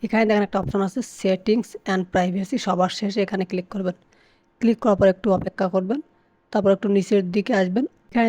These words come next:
দেখেন লেখা আছে অ্যাক্টিভিটি সেন্টার নামে একটি অপশন পাবেন, just আপনি এই অ্যাক্টিভিটি সেন্টারের উপর একটা ক্লিক করে দিবেন। ক্লিক করে দেওয়ার পর একটু অপেক্ষা করবেন,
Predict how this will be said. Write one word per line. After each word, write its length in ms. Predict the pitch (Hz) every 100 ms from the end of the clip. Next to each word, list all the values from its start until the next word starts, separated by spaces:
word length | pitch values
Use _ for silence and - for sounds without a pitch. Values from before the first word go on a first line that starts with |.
| 208
দেখেন 200 | 202 220 190
লেখা 220 | 185 190 190
আছে 160 | 285 - _ _ _ _ -
অ্যাক্টিভিটি 460 | 190 - 220 214 220 -
সেন্টার 240 | 190 185
নামে 140 | 185 185
একটি 120 | 185 190
অপশন 220 | 180 214 185
পাবেন, 200 | 202 277 294 - - _ - 180
just 180 | 180 180 185
আপনি 160 | - 214
এই 40 | 185
অ্যাক্টিভিটি 400 | - 196 180 202 -
সেন্টারের 300 | 190 185 180
উপর 100 | 196
একটা 160 | 180 - - -
ক্লিক 200 | 202 185 -
করে 120 | 185
দিবেন। 160 | 175 185 - _ -
ক্লিক 180 | 220 220
করে 120 | 247 196
দেওয়ার 140 | 190
পর 60 | 196 185
একটু 140 | - 180
অপেক্ষা 300 | 196 - 202 214
করবেন, 240 | 214